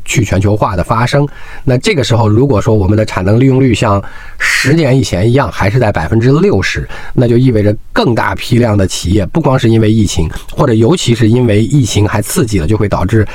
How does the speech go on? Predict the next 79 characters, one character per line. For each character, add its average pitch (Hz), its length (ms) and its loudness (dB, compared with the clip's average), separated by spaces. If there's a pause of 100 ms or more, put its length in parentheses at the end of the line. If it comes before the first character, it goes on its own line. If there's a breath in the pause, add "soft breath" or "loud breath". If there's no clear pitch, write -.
(200 loud breath)
短 107 220 0
时 113 160 -2
间 120 140 2
之 123 80 0
内 120 80 2
有 104 100 0
更 160 240 -2
大 104 140 -2
规 104 120 0
模 90 200 2
的 95 100 2
企 - 200 -2
业 87 300 0
死 - 160 -6
掉。 85 140 0
这 143 100 0
就 156 80 2
是 143 60 2
我 113 80 -2
们 107 80 0
在 113 260 0 (520 loud breath)
亚 120 260 0
洲 170 280 0
日 254 240 4
本 107 260 2
金 131 220 2
融 110 200 4
危 113 180 4
机 104 240 0
当 110 260 2
中 110 220 2
看 110 320 -2
见 98 200 2
的 90 200 2
日 175 180 2
本 98 160 0
金 101 140 2
融 107 160 2
危 107 160 2
机 104 300 2 (360 soft breath)
出 143 280 2
现 120 220 0
的 95 180 2 (140)
巨 208 300 0
大 117 280 0
的 80 320 -2
开 - 300 -2
始 - 220 -2
负 110 160 -2
循 95 160 2
环 85 200 0
的 90 100 0
状 85 180 -2
况。 - 180 -4 (220 loud breath)
就 139 120 0
那 190 100 2
个 190 60 0
时 123 80 0
候 110 60 -2
它 113 120 0
也 123 60 2
有 104 100 0
三 110 100 0
分 113 40 2
之 113 60 2
一 - 20 2
到 110 120 0
五 95 80 -2
分 104 140 0
之 107 140 4
一 107 80 2
的 101 80 2
企 - 180 -2
业 101 120 4
出 110 140 0
现 101 160 0
了 101 80 2
问 120 240 2
题， - 240 -6